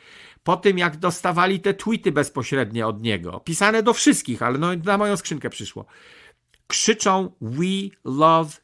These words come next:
you". I kiedy trafił do apartamentów w szpitalu, nie mógł pojechać na wiec. Wiec przyjechał do niego. Ludzie się zgromadzili pod szpitalem:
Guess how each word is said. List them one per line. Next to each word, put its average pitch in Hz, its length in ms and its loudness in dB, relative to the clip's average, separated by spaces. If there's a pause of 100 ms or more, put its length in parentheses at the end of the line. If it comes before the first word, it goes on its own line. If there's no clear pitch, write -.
you". 123 440 0 (320)
I 151 100 -2
kiedy 156 280 4
trafił 196 500 0 (480)
do 156 420 4
apartamentów 165 720 0
w - 60 -10
szpitalu, 139 720 -2 (320)
nie 156 260 4
mógł 196 240 2
pojechać 180 560 2
na 147 120 -2
wiec. 131 640 -4 (460)
Wiec 123 520 4
przyjechał 202 680 2
do 202 160 2
niego. 233 540 0 (540)
Ludzie 185 320 2
się 214 160 4
zgromadzili 185 800 0
pod 202 240 -2
szpitalem: 180 760 2